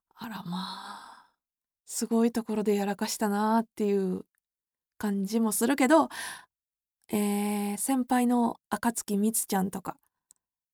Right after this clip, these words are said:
早乙女花音さんとか、浅川葵くんとかも経験したんだなって思うと、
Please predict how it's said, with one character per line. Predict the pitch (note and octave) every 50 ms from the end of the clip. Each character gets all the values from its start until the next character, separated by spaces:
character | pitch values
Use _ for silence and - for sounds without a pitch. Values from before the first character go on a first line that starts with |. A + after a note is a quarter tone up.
| _ _ _ _ _ _ _ _ _ _ _ _ _ _ _ _
早 | - - A#3 G#3+
乙 | G#3 A3 G#3
女 | G3 G3+
花 | F#3+ - A3 G#3 G3+
音 | F#3+ G3+
さ | - F3 F#3
ん | F#3+
と | - -
か、 | - - - _ _ _ _ _ _ _ _ _ _ _ _ _ _ _ _ _ _ -
浅 | - G#3 - A3+
川 | A3 A3 G3+ F#3+ - -
葵 | G#3+ G#3 G#3 G#3 F#3+
く | - G#3+ G3+
ん | G3
と | F#3+ F#3+
か | - G#3 - - _ _ _ -
も | G#3 G#3+ C#4 D4+ - _ _ _ _ _ _ _ _ _ _ _ _ _ _ _ _ _ _ _ _ _ _
経 | - A3+ A3+ A3
験 | - A3+ A3+
し | A3 -
た | - B3 A#3+
ん |
だ | A3+ A3
な | A3+ B3+ D4
っ | -
て | - - A3+
思 | G#3+ G3 F#3+ F#3
う | F3+
と、 | F#3 F3+ F3+ -